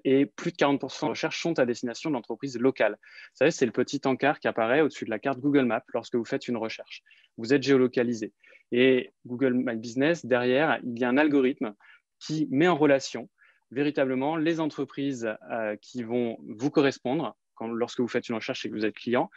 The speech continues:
et lorsque vous êtes une entreprise, bah, le client qui va correspondre véritablement à l'entreprise. On fait appel à, à la géolocalisation, certes, à vos habitudes, euh, d'itinéraire,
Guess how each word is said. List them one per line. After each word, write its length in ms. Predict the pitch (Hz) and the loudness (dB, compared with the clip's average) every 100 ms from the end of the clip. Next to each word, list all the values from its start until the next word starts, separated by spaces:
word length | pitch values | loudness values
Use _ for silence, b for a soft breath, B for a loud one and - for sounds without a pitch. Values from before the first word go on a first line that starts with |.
| B B _ | B B _
et 300 | 135 143 131 | 6 6 6
lorsque 300 | 127 127 - | 2 -2 -2
vous 100 | 131 | -2
êtes 80 | 139 | 0
une 80 | 123 | -2
entreprise, 560 | 117 113 - 160 151 107 b b - | -2 -6 -2 0 0 -6 b b -6
bah, 60 | |
le 160 | 107 143 | 2 2
client 340 | - 135 143 | 2 2 2
qui 240 | 151 - 135 | 0 -4 -2
va 220 | 120 156 | 2 2
correspondre 460 | 151 131 - 151 | 2 0 2 2
véritablement 580 | 131 127 131 113 123 139 - | 2 2 2 2 0 -2 2
à 60 | |
l'entreprise. 520 | 143 131 135 120 110 | 2 2 -2 -6 -8
On 60 | 98 | -10
fait 240 | - 123 117 | -4 -2 0
appel 320 | 110 131 123 | 2 4 4
à, 180 | 107 - | 2 0
à 100 | 131 | 0
la 80 | 127 | 0
géolocalisation, 680 | 120 117 113 110 113 - 175 | 0 -4 -4 -4 -4 -6 -6
certes, 300 | - 170 - b b b - | -2 -2 -4 b b b 0
à 80 | |
vos 160 | 127 131 | 2 4
habitudes, 500 | 131 123 - 139 120 | 2 0 -2 -2 0
euh, 200 | 117 113 | -2 -2
d'itinéraire, 720 | 110 - 127 110 131 180 127 | -4 -6 -4 0 0 0 0